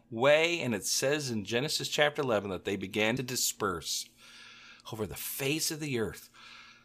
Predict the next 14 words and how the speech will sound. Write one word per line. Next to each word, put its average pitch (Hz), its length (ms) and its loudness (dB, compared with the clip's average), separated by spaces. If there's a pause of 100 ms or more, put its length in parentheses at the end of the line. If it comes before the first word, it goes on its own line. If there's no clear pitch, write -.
(200)
And 107 100 -10
they 101 60 -8
began 127 440 -2
to 139 60 0
group 123 460 -2
by 87 160 -2
language 113 680 0
family, 160 540 -2 (160)
where 131 160 -4
they 131 240 -6
understood 220 960 2
each 220 260 0 (160)
other, 214 300 -2
and 165 180 -14